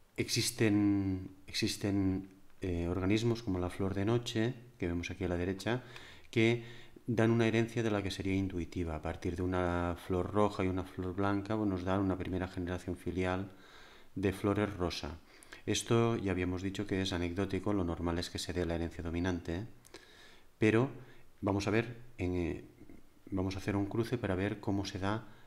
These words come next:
la herencia, eh, intermedia.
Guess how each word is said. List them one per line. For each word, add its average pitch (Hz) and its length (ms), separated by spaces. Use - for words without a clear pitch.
la 98 160
herencia, 117 680
eh, 80 760
intermedia. 95 720